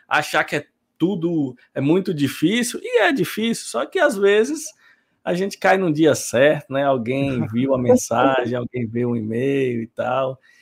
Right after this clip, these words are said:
Speaker 1: e dá certo. E, e outra coisa que você falou também que eu acho que é extremamente importante até ressaltar aqui para os estudantes. Acha legal a área científica? Se engaje desde cedo, porque aí tudo flui naturalmente, né?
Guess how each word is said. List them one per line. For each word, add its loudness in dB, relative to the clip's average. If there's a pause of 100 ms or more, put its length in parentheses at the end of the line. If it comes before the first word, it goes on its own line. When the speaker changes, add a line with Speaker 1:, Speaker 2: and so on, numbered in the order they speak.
(280)
Speaker 1:
e -6
dá 4
certo. 0 (340)
E, 2
e 0
outra 4
coisa 2
que -14
você -2
falou 0
também -4
que -4
eu 4
acho 0
que -10
é -4
extremamente -4
importante -2
até 4
ressaltar 2
aqui 0 (320)
para 6
os 2
estudantes. -2 (480)
Acha 4
legal 6
a 8
área 4
científica? -6
Se -8
engaje 2
desde 4
cedo, 2
porque -6
aí 0
tudo 2
flui -2
naturalmente, -2
né? -2